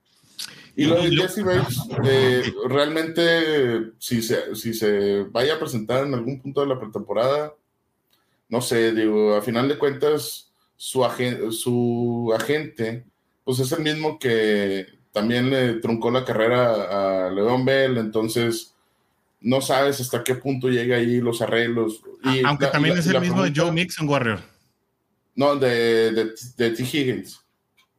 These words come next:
Speaker 2: Pero también de Joe Mixon.
Speaker 1: También de Joe Mixon.
Speaker 2: Sí.
Speaker 1: Pero bueno, con Joe Mixon pudiste llegar a un arreglo porque no tenías otro tipo de prioridades.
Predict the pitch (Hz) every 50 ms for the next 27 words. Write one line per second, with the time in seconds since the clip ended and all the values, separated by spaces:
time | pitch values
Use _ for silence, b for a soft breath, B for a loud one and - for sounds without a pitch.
0 | _ _ _ _ _ _ _ _ _ _ - - - - 127 123 127 120 123 127
1 | 120 127 143 160 160 160 151 160 160 160 160 156 - 131 127 131 131 135 139 147
2 | 143 135 147 147 151 156 151 - 175 185 196 - - _ _ _ _ _ _ -
3 | - 127 117 131 135 135 165 170 156 123 107 113 120 120 117 127 135 147 160 170
4 | 170 170 - 185 185 175 - - 135 127 123 123 - 139 127 135 127 123 131 135
5 | 143 139 131 127 127 135 143 147 - 139 131 120 - 107 104 113 127 123 - 143
6 | 139 139 139 135 123 135 131 139 131 127 131 127 127 127 123 117 110 110 101 98
7 | 98 104 117 131 131 107 90 - -